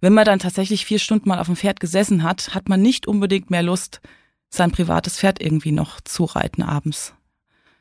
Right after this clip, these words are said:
Ja, man muss es halt wirklich auf die Freizeit verschieben, ähm, da sich um sein Pferd, klar,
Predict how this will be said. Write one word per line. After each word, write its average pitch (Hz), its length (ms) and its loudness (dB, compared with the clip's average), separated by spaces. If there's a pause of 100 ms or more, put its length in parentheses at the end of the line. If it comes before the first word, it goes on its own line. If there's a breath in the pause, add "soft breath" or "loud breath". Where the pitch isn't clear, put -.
(140)
Ja, 165 160 -4
man 170 160 2
muss 180 120 0
es 185 140 -4
halt 180 160 0
wirklich - 220 -6
auf - 80 -8
die 185 120 -6
Freizeit 196 540 0
verschieben, 220 560 0 (680 loud breath)
ähm, 190 480 2 (200)
da 185 160 0
sich 185 120 -4
um 190 100 0
sein 185 140 -2
Pferd, 190 240 -2
klar, 185 320 2